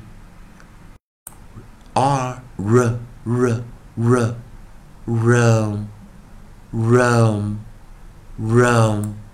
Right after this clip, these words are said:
G R，gr，gr，gr，grown，grown，grown。L，l，l，l。Long, long,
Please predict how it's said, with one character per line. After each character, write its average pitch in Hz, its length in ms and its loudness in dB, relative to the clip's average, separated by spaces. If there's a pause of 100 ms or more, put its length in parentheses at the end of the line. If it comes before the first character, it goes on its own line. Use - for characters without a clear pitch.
(600)
G 135 300 -2
R，gr，gr，gr，grown，grown，grown。 113 - -2 (760)
L，l，l，l。 104 2750 -4 (640)
Long, 117 720 0 (760)
long, 117 680 0